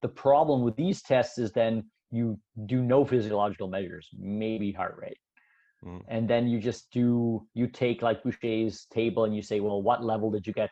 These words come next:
Speaker 1: to?" And you correlate that to the V O two value, which you got out of a running test anyways, right? So,
Speaker 2: Right.
Speaker 1: but a Moxy would exactly, you could use a Moxy there. You could, you could measure,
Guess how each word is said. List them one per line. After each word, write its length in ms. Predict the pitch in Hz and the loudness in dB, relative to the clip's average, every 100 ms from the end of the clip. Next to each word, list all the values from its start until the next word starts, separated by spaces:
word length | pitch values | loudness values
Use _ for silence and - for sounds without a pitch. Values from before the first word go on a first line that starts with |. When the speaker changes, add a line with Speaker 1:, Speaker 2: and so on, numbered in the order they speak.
| - | -4
Speaker 1:
to?" 100 | 104 | -6
And 120 | 98 | -6
you 60 | 90 | -6
correlate 480 | - 98 98 90 - | -4 -2 -2 -4 -6
that 240 | 92 - - | -8 -8 -12
to 140 | 90 - | -14 -12
the 100 | 92 | -12
V 240 | 85 87 | -10 -8
O 40 | 90 - | -8 -6
two 180 | 101 | -8
value, 360 | 87 90 90 95 | -4 -6 -6 -8
which 260 | 95 101 113 | -10 -8 -6
you 120 | 95 | -2
got 260 | 98 92 | 0 0
out 120 | 95 90 | -2 -6
of 200 | 90 - _ _ _ _ - | -8 -12 _ _ _ _ -10
a 40 | 110 | -6
running 400 | 104 101 95 87 | -6 -6 -10 -10
test 260 | 95 85 - | -8 -8 -10
anyways, 440 | 101 98 87 - | -12 -12 -16 -14
right? 240 | - - 95 | -12 -12 -12
So, 340 | - 50 50 _ | -12 -10 -12 _
Speaker 2:
Right. 220 | 92 87 - _ _ _ | -8 -8 -10 _ _ _
Speaker 1:
but 200 | - 135 - | 0 2 0
a 120 | 147 135 | -2 2
Moxy 360 | 160 180 - | 2 0 0
would 120 | 143 | 2
exactly, 440 | 127 151 160 - 165 | 2 2 2 0 -2
you 160 | 139 | -2
could 180 | 139 120 | -2 -6
use 380 | 113 160 220 151 | 0 4 4 4
a 80 | 143 | 0
Moxy 460 | 123 113 - - 101 | 2 2 0 -4 -2
there. 340 | 98 90 87 _ | -2 -2 -6 _
You 180 | 127 117 | -6 0
could, 280 | 135 120 98 _ _ - | 2 2 0 _ _ -6
you 140 | 117 | -6
could 180 | 107 117 | -2 -2
measure, 640 | 110 127 135 123 117 104 | 2 4 4 2 0 -2